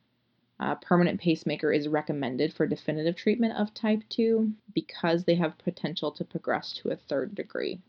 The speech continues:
block. Again, want to recap these because I think boards really like to question about heart blocks, especially second degree blocks. So type one, D J Wenckebach,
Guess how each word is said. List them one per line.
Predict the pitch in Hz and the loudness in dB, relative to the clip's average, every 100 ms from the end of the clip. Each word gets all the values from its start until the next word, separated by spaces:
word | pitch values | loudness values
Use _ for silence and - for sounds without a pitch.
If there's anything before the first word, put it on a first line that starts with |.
| _ | _
block. | - - - _ _ _ _ _ _ _ _ _ _ _ _ _ _ - | -6 -6 -8 _ _ _ _ _ _ _ _ _ _ _ _ _ _ -6
Again, | 147 131 - _ _ _ - | -4 -4 -6 _ _ _ 2
want | 294 | 4
to | |
recap | 262 233 214 190 | 4 4 4 4
these | 180 170 | 4 2
because | 165 190 | 8 10
I | 190 | 10
think | 180 190 | 6 4
boards | 175 160 156 | 4 2 2
really | 156 151 | 2 2
like | 147 147 - | 2 -2 -2
to | 160 151 151 143 | 0 2 0 -2
question | 143 170 - 165 | -2 -2 -2 -2
about | 165 147 - | 0 0 0
heart | - 175 | 2 0
blocks, | - 226 - | 2 0 -2
especially | 151 151 156 156 | -2 -4 -2 -4
second | 156 147 170 190 | -6 -4 -2 0
degree | 208 247 | 0 -2
blocks. | 247 262 277 - - _ _ _ _ _ | 0 0 0 -4 -20 _ _ _ _ _
So | - 180 | 2 4
type | 170 208 196 202 | 6 8 6 8
one, | 196 190 190 - _ _ _ _ _ _ - | 8 8 6 4 _ _ _ _ _ _ -4
D | 180 180 | 2 4
J | 170 175 | 8 8
Wenckebach, | 170 170 170 180 175 170 170 | 8 6 4 2 4 2 0